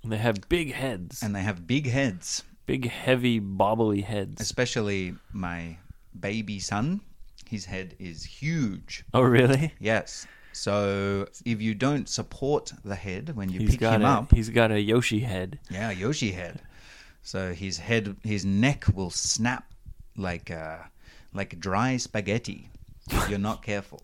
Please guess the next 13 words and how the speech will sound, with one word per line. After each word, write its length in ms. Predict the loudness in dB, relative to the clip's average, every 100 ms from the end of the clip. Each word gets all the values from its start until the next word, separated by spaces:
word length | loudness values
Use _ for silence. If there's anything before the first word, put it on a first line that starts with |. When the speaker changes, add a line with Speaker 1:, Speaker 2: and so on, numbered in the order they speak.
| -14
Speaker 1:
<laughs> 100 | -14
Dry, 240 | -6 -2 -2 -4 -14 -16 -14 -14 -14 6
his, 240 | 6 6 0 -8 -10 -14 -10 -4 -2 2
his 280 | 2 2
ne-, 120 | 4 4 4 -4 -12 -12 -14 -16 -10
his 260 | 0 0 2
neck 320 | 4 4 4
will 160 | 2 0
snap 640 | 0 0 2 2 0 -4 -6
like 380 | -2 -2 -2
dry 380 | -4 -2 2 2
spaghetti? 720 | 2 0 -2 0 0 0 -2 -6 -12
Speaker 2:
Snap. 520 | -14 -4 -2 -2 0